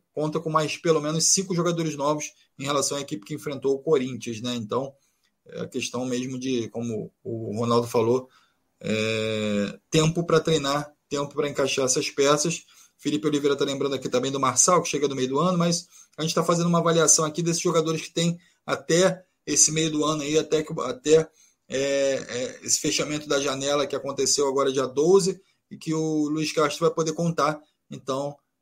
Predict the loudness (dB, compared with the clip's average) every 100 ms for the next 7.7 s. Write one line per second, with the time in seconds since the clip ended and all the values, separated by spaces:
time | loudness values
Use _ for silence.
0 | -8 -2 -2 0 0 2 0 -4 -6 -4
1 | -6 -8 -10 -4 -4 0 0 0 -2 -4
2 | -4 -4 -4 -4 -2 -2 0 0 0 -2
3 | -4 _ _ -4 0 4 4 2 0 2
4 | 2 -2 -4 -4 -4 -6 -6 -2 -2 -4
5 | _ _ _ 0 0 2 -2 -2 -6 -8
6 | -12 -2 0 0 -4 -4 -6 -8 0 2
7 | 4 2 -2 -4 -2 -2 -4